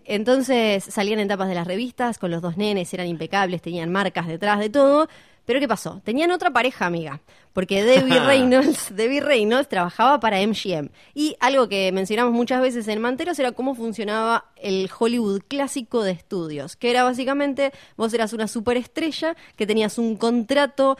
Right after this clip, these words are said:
Speaker 1: fijo con una de estas compañías gigantes y tenían hasta, o sea, físicamente eran enormes estas empresas, entonces si vos eras de M G M,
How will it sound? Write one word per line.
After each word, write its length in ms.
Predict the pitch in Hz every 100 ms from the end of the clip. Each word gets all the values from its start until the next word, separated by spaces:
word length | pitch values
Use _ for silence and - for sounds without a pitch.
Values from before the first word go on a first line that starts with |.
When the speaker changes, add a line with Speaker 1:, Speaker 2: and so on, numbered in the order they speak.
| -
Speaker 1:
fijo 480 | _ - 294 - 202
con 220 | 180 185
una 540 | 220 226 208 196 180 160
de 100 | 196
estas 480 | 202 220 202 185
compañías 640 | - 185 175 196 240 208 175
gigantes 720 | - 214 262 247 226 254 - - - -
y 140 | 226
tenían 360 | 233 302 349 -
hasta, 520 | 220 - 208 190 175 -
o 80 |
sea, 140 | 196 202
físicamente 840 | - 269 262 254 254 277 214 190
eran 180 | 180 175
enormes 560 | 185 214 208 214 233 -
estas 520 | 202 - 208 190 190
empresas, 460 | 226 254 294 311 247
entonces 260 | 214 220 196
si 60 |
vos 200 | 208 254
eras 220 | 254 214 185
de 140 | 190
M 100 | 214
G 160 | - 262 262
M, 140 | 294